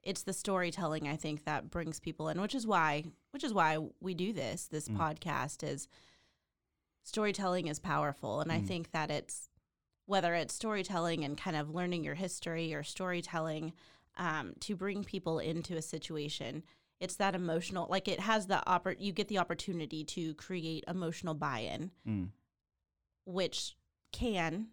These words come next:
Speaker 2: Yeah.
Speaker 1: spur people to action. And we've said before on this podcast, like, not everybody needs to be spurred on to action to be a foster parent.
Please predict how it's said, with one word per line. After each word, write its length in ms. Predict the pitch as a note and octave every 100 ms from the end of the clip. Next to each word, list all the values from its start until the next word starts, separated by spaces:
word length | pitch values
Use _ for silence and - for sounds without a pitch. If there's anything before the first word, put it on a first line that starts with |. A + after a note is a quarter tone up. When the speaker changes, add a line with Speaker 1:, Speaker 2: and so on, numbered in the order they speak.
| -
Speaker 2:
Yeah. 120 | A2
Speaker 1:
spur 380 | G#2 - G3+ F3+
people 460 | F#3+ F3 D#3 C#3+ - -
to 180 | - -
action. 480 | C3+ - D3+ D3 F3+ - - -
And 520 | A3+ G#3 F#3+ F3+ F3 -
we've 200 | G3+ G3
said 200 | C4 G#3+
before 320 | E3 - E3
on 100 | D#3
this 100 | D#3
podcast, 500 | - D#3 D3 D3+ D3+
like, 220 | D#3+ D3 - - _ _ _ -
not 160 | A#3+ -
everybody 420 | C4 D4+ D4 C#4
needs 440 | C4 A#3+ A#3+ A#3 -
to 100 | G#3
be 100 | G3
spurred 340 | - F3 G#3
on 160 | G3+ G#3
to 60 | G3
action 400 | F3+ G#3+ - F3+
to 60 |
be 100 | F#3 F3+
a 40 |
foster 480 | - E3 D#3 - C#3
parent. 460 | - - - -